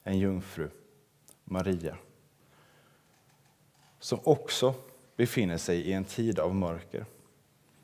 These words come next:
Israel är ockuperat av romare som håller på att lägga den kända världen, eller har lagt den kända världen under sina fötter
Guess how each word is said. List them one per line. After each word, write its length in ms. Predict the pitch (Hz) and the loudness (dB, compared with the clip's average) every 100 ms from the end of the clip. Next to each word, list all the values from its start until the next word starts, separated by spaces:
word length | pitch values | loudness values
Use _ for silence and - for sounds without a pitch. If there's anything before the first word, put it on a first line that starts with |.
| _ _ _ _ _ _ _ _ - - | _ _ _ _ _ _ _ _ -10 2
Israel 420 | 127 113 123 120 | 2 4 6 8
är 40 | 110 | 6
ockuperat 720 | 107 120 143 110 98 123 123 | 4 2 4 6 8 6 4
av 280 | 110 95 95 | 4 4 6
romare 420 | 113 104 87 98 110 - - - - - - _ _ _ _ _ _ - - - | 2 2 2 0 -4 -12 -18 -18 -18 -20 -20 _ _ _ _ _ _ -20 -20 -14
som 220 | - 104 | 0 4
håller 200 | 110 107 | 6 4
på 320 | 104 143 151 | 4 6 10
att 120 | 127 127 | 8 8
lägga 460 | 123 107 104 127 123 - - - - | 6 8 8 6 4 -10 -20 -20 -6
den 160 | 104 104 | 0 2
kända 380 | - 113 101 | 4 4 6
världen, 500 | 101 101 92 95 110 110 - - - - - - - - - - - | 8 8 8 6 0 -2 -10 -20 -20 -20 -20 -20 -20 -20 -20 -8 4
eller 160 | 104 | 4
har 220 | 110 117 | 10 10
lagt 220 | 139 98 - | 10 6 4
den 100 | 95 | 0
kända 320 | - 101 92 | 4 4 6
världen 340 | 90 87 92 | 6 6 4
under 240 | 98 98 90 | 2 2 2
sina 240 | 95 87 | 0 -4
fötter 480 | - 85 - - | -4 -6 -4 -8